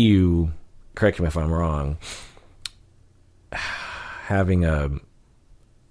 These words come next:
a stuckness about that experience that doesn't really get resolved. And so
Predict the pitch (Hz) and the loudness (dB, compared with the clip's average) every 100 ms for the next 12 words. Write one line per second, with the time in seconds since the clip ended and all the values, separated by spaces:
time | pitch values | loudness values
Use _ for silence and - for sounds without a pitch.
0 | _ - - 85 - - 95 87 87 71 | _ -20 -8 -2 0 2 0 0 0 -2
1 | - 76 76 73 76 69 - - - 82 | -2 -2 -2 -4 -4 -6 -6 -8 -6 -4
2 | 80 65 62 - - - - 71 69 - | -4 -4 -8 -12 -14 -16 -10 -6 -6 -8
3 | - _ _ - 95 85 80 71 78 76 | -20 _ _ -6 0 0 0 -2 -4 -4
4 | 69 69 - 67 67 71 65 65 - - | -4 -6 -6 -8 -6 -6 -6 -8 -10 -18
5 | - - - - - _ - - - - | -20 -20 -20 -20 -20 _ -20 -20 -20 -20
6 | - - _ _ _ _ _ _ _ _ | -20 -20 _ _ _ _ _ _ _ _
7 | _ 80 71 - 76 71 69 | _ -2 0 0 0 0 -4